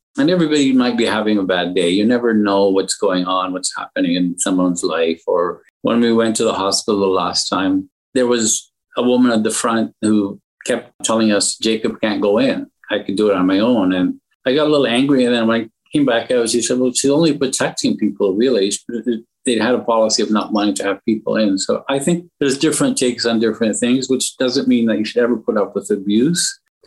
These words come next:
And be courageous. I mean, it gets better. It honestly does get better in the sense that don't be afraid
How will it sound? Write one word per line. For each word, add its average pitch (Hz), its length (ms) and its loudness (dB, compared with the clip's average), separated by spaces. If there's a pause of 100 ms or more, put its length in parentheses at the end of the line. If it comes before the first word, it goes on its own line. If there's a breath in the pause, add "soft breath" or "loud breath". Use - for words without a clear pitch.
And 156 120 2
be 190 120 2
courageous. 147 720 0
I 127 60 -2
mean, 120 160 2
it 123 180 -4
gets 139 340 -2
better. 104 420 0
It 113 80 -2
honestly 127 480 0
does 107 260 0
get 110 240 -2
better 95 300 2
in 101 180 0
the 101 100 0
sense 107 440 0
that 101 220 0 (220)
don't 123 220 2
be 117 140 2
afraid 107 560 0